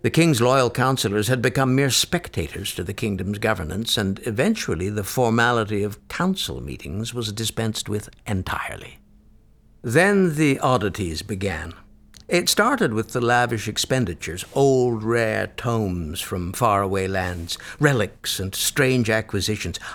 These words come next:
items that were rumored to be of some arcane importance, brilliant gemstones that, when I had the gall to ask their purpose, I was told were to be used as some kind of conduit before being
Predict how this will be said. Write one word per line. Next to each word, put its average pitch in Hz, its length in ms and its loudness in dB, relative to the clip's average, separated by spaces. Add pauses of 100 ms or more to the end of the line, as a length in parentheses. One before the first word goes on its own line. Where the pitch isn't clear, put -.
(120)
items 117 480 2
that - 180 -4
were 104 140 0
rumored 104 380 0
to - 60 -4
be 92 160 -4
of 85 140 -6
some 85 720 -4
arcane 101 680 -4
importance, 95 640 -8 (340)
brilliant 175 600 0
gemstones 101 1000 0
that, - 340 -6 (220)
when 127 220 -2
I 107 180 -2
had 101 300 -4
the 92 60 -10
gall 104 380 -4
to 98 140 -8
ask 110 340 -6
their 92 180 -6
purpose, 127 440 -2 (140)
I 185 220 2
was 214 220 0
told 156 380 0
were 135 120 -2
to 110 100 -4
be 104 120 -2
used 151 600 0
as 120 200 -2
some 139 300 0
kind 123 340 -4
of - 220 -14
conduit 101 600 -2 (300)
before 92 260 -6
being 90 260 -10